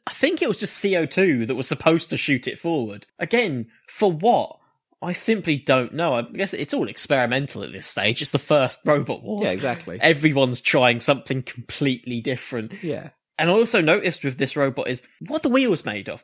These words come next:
Speaker 1: because everywhere it goes, it leaves a trail, like it's scratching the surface of the floor.
Speaker 2: Yeah, that's weird, isn't it?
Speaker 1: As if the wheels were
Speaker 2: Yeah.
Speaker 1: made of saws, <laughs> like that saw wheel
Speaker 2: Oh,
Speaker 1: robot.
Speaker 2: God.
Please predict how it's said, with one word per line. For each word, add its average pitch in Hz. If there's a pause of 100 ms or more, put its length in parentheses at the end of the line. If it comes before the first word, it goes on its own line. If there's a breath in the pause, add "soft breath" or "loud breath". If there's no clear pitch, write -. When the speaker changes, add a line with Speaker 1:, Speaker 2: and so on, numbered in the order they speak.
Speaker 1:
because -
everywhere 202
it 165
goes, 135
it -
leaves 143
a 135
trail, 139
like 139
it's 131
scratching 151
the 131
surface 135
of 123
the -
floor. 185
Speaker 2:
Yeah, 143
that's 110
weird, 101
isn't 123
it? 101
Speaker 1:
As 160
if 180
the 202 (100)
wheels 151
were 139
Speaker 2:
Yeah. 135
Speaker 1:
made 139
of 127
saws, 156
<laughs> -
like 185
that 143
saw 185
wheel 120
Speaker 2:
Oh, 131
Speaker 1:
robot. 127
Speaker 2:
God. 165